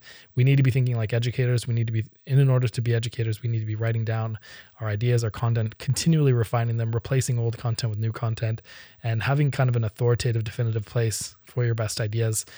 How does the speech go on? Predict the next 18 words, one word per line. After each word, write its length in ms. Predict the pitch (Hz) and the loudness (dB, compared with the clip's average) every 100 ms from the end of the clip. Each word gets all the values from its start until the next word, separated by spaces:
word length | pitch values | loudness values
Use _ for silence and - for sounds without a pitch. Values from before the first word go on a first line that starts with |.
| - | -20
It's 120 | - | -10
one 80 | 123 | -4
of 60 | 113 | 0
the 60 | |
reasons 280 | 110 110 110 | 0 0 0
I 60 | 110 | -2
love 400 | 110 113 110 - | 0 -2 -4 -10
the 80 | 123 | -4
community 320 | - 135 131 | 2 4 4
is 100 | 120 | 2
I 60 | 113 | 0
get 160 | 113 | -2
to 140 | 117 101 - - | -2 -4 -6 -8
put 160 | - 120 | -4 0
all 100 | 117 | 0
my 160 | 110 | 0
good 220 | 104 113 | -2 0
ideas 460 | 107 107 107 107 - | 0 0 0 0 -4